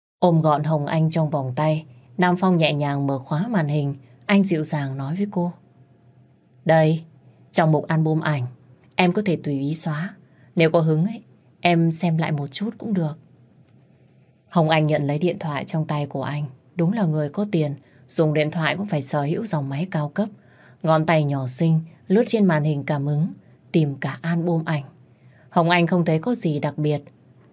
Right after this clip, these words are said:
Nhẽ anh ta không bao giờ chụp ảnh sao? Nhưng rồi cô lại nghĩ, một nhân vật tầm cỡ trong giới kinh doanh như anh ta,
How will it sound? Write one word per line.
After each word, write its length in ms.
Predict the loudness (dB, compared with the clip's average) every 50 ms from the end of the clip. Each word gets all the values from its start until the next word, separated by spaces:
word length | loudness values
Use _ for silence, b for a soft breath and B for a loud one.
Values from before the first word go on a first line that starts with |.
| _ _ -2
Nhẽ 340 | 0 2 2 4 2 0 0 0
anh 160 | 0 0 0
ta 180 | 0 -2 -2 -2
không 220 | -2 -2 -2 0
bao 120 | 0 -2
giờ 200 | 0 0 0 -2 0
chụp 140 | -2 -8 -8
ảnh 240 | -4 -4 -4 -4 -6
sao? 280 | -6 -6 -4 -4 -4 -6 -10 b b b b b b b b
Nhưng 180 | 2 4 4 4
rồi 300 | 4 4 4 4 2 2
cô 140 | -2 -2 0
lại 180 | 0 0 0 2
nghĩ, 320 | 2 0 0 -2 -6 -10 B B B B B B B
một 160 | 2 2 4
nhân 200 | 2 0 0 2
vật 180 | 0 0 0 2
tầm 240 | 0 0 0 0 -2
cỡ 200 | -2 -2 -2 -2
trong 160 | 0 0 2
giới 180 | 2 2 0 -2 0
kinh 200 | 0 0 0 2
doanh 220 | 2 0 2 2
như 120 | 2 2
anh 140 | 2 0 0
ta, 300 | 0 0 -2 -2 -2 -6